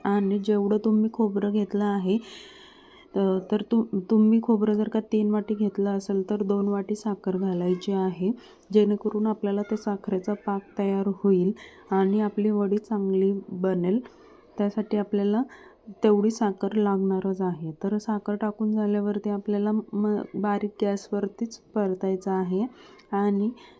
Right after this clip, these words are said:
त्याचा जास-, त्या साखरेचा पाक होईपर्यंत आपल्याला ते भाजत राहायचं आहे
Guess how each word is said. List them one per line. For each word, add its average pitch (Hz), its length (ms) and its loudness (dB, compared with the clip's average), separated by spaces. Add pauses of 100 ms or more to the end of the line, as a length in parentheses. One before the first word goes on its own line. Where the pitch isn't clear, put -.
(120)
त्याचा 208 460 -2 (360)
जास-, 202 460 -6
त्या 208 120 -2
साखरेचा 202 600 -2 (160)
पाक 202 180 0 (140)
होईपर्यंत 208 680 2
आपल्याला 208 420 -2
ते 208 140 -6
भाजत 202 520 -2
राहायचं 185 380 -4
आहे 175 260 -4